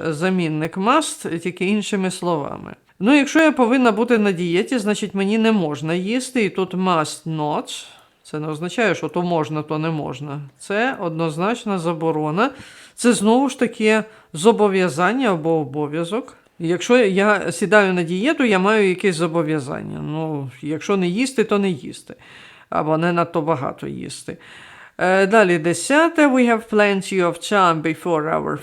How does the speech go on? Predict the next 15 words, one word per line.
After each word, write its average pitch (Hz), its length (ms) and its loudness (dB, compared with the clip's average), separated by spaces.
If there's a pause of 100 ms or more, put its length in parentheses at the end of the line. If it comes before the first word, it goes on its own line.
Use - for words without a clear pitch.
flight. 254 640 2
У 202 80 -8
нас 202 180 0
дуже 160 220 0
багато 160 380 0
часу 156 400 -4
до 160 140 -6
нашого 160 460 -4
авіарейса. 254 800 -2 (380)
І 180 160 -2
нам 269 440 2
іще, 226 320 0
напевно, 208 500 0
не 180 200 0
потрібно, 185 1000 0